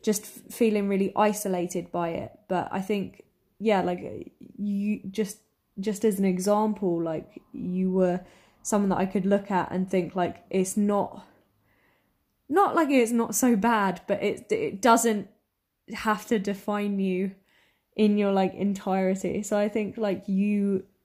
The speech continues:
just being, like, just knowing you has been a massive help. And I hope that, like, people could listen to this, and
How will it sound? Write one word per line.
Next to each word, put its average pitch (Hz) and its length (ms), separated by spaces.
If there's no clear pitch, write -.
just 202 340
being, 190 680
like, 190 200
just 196 180
knowing 190 380
you 175 140
has 170 120
been 175 200
a - 20
massive 170 320
help. 175 240
And 175 100
I 170 40
hope 175 320
that, - 260
like, 185 160
people 185 260
could 165 200
listen 175 280
to - 140
this, 175 260
and 170 200